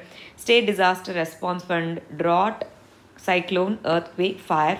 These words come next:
flood, tsunami, hailstorm, landstone, uh, landslides, avalanche, cloudburst, pest attack, frost and cold waves.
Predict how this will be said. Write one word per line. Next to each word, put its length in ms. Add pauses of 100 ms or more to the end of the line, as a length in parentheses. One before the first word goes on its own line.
flood, 320
tsunami, 640
hailstorm, 520
landstone, 640 (520)
uh, 140
landslides, 640
avalanche, 680
cloudburst, 640
pest 220
attack, 400
frost 340
and 160
cold 280
waves. 320